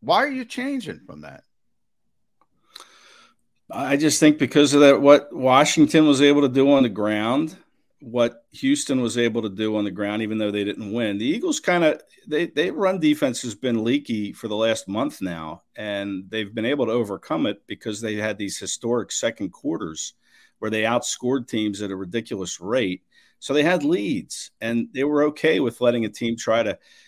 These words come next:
Speaker 2: come back on the ground as long as they didn't get beat over the head. Let them chew up some clock on the ground instead of hitting a big play over the top and sh-, kinda shorten that comeback. So they were okay with that. But against Washington, they didn't score a single point in the second quarter. They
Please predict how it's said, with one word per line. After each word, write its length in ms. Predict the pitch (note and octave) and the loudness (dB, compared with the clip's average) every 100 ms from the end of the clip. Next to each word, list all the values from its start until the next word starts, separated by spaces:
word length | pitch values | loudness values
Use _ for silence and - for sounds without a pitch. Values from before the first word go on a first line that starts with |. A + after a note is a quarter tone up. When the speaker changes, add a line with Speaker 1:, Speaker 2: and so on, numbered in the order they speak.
| _ | _
Speaker 2:
come 260 | - A#2 G#2+ | -4 -2 0
back 340 | A2+ A#2 G#2+ - | 2 2 0 -4
on 180 | A#2+ A2 | -4 -2
the 80 | F2+ | -4
ground 480 | F#2+ A2 B2+ A2 | -4 -4 -2 -4
as 140 | F#2+ F#2 | -4 -6
long 160 | G#2+ | -4
as 80 | G#2 | -4
they 100 | G2+ | -4
didn't 200 | G#2 - | -4 -4
get 180 | G2+ F2+ | -8 -8
beat 180 | G#2+ G#2 | -6 -2
over 220 | G2 F#2+ | -2 -4
the 120 | F#2+ | -6
head. 220 | G2+ A#2 | 0 0
Let 240 | G2 G#2 A2 | 0 -4 -4
them 160 | A2+ | -8
chew 260 | G2+ - G#2 | -8 -6 -6
up 120 | G2+ | -6
some 160 | - G2 | -8 -10
clock 360 | - G2+ G2 | -6 -4 -4
on 140 | G2 F#2+ | -8 -10
the 80 | F2 | -10
ground 580 | F#2+ A2 G#2+ F#2 F2 - _ _ _ _ _ | -8 -6 -6 -6 -8 -12 _ _ _ _ _
instead 280 | G#2 - G#2 | -10 -6 -4
of 80 | F#2+ | -4
hitting 180 | - | -6
a 40 | A2 | -8
big 280 | F#2 G2+ F2+ | -6 -8 -6
play 220 | G#2+ G2+ | -4 -4
over 160 | G2 | -4
the 60 | F#2+ | -8
top 340 | - G#2+ G#2 | -6 -4 -4
and 120 | F#2 F2+ | -6 -10
sh-, 100 | - | -10
kinda 180 | - F#2+ | -10 -8
shorten 400 | - - G#2+ G#2+ | -6 -6 -6 -8
that 180 | F#2 - | -12 -10
comeback. 580 | - C3 F#2+ D#2 - _ _ _ _ | -4 -4 -4 -8 -14 _ _ _ _
So 340 | - - A2+ A2 | -16 -6 -2 0
they 100 | D#3 | 0
were 160 | D3+ B2+ | 2 0
okay 340 | - - F#3 | -2 -4 -2
with 160 | C3+ - | -4 -4
that. 240 | G2 F#2+ | -6 -6
But 140 | A#2 - | -10 -10
against 320 | A#2+ C#3 C3+ | -6 -4 -4
Washington, 520 | C#3 D#3+ G#3+ C3 C3+ | -4 -4 -4 -6 -2
they 100 | C3 | -2
didn't 140 | G3+ F3+ | -2 -6
score 180 | - D3+ | -4 -4
a 60 | |
single 300 | - E3 C#3+ | -4 -4 -4
point 460 | - - E3+ G#2+ - | -6 -4 -2 -2 -4
in 120 | G#2 | -8
the 40 | |
second 400 | F#2+ - G#2+ G2+ | -8 -6 -6 -8
quarter. 320 | F2+ - A2 F#2 | -12 -8 -6 -6
They 200 | F2+ | -8